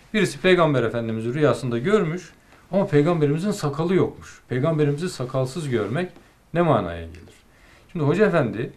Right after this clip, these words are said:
bu soru üzerine alıyor. Bu konuda İmam Rabbani'nin görüşlerini veriyor. Muhyiddin İbni Arabi'nin görüşlerini veriyor.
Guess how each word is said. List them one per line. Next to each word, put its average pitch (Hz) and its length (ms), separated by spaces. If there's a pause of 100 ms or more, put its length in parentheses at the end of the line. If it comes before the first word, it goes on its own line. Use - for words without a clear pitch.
(440)
bu 202 80
soru 185 280
üzerine 107 420
alıyor. 123 520 (760)
Bu 175 80
konuda 170 260
İmam 143 380
Rabbani'nin 143 640
görüşlerini 135 600
veriyor. 135 420 (480)
Muhyiddin 135 460
İbni 135 200
Arabi'nin 123 560
görüşlerini 131 640
veriyor. 131 500